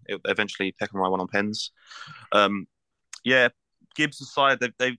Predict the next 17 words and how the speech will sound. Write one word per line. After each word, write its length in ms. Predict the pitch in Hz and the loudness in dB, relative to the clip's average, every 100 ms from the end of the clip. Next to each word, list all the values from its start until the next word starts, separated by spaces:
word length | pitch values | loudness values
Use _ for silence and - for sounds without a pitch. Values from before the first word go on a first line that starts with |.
| _ | _
started 440 | - - 147 127 123 | -12 -2 0 0 -4
slow. 300 | - 127 131 | -2 -2 -2
There 140 | 110 120 | -4 -4
were 160 | 135 | -4
a 60 | 120 | -6
few 240 | - 131 | -8 -8
new 140 | 123 117 | -6 -6
faces. 500 | - 117 117 123 110 | -2 -2 -2 -4 -4
I 60 | |
think 160 | 107 113 | -4 -4
the 60 | 107 | 0
whole 160 | 113 | 0
back 180 | 107 117 - | 0 -2 -2
line's 240 | 104 98 - | -4 -4 -4
kinda 240 | 98 95 | -4 -2
new. 220 | 98 101 98 _ _ _ - | 0 0 -2 _ _ _ -6
So 260 | - 104 | 0 2